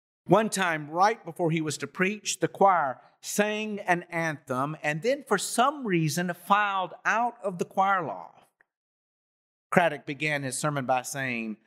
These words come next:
"I am reminded of the passage, 'They forsook him and fled.'" <laughs>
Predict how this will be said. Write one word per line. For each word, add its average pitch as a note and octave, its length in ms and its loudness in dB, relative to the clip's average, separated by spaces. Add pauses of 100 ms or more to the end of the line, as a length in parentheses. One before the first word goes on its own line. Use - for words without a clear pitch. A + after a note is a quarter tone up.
(140)
"I C#3 140 2
am C#3 120 -6
reminded D3+ 460 -2
of C3+ 80 -4
the B2+ 80 -2
passage, B2+ 720 -6 (380)
'They B2+ 140 6
forsook - 580 -4
him F#2+ 300 -10
and G#2 160 -16
fled.'" F#2+ 640 -2 (540)
<laughs> - 40 -16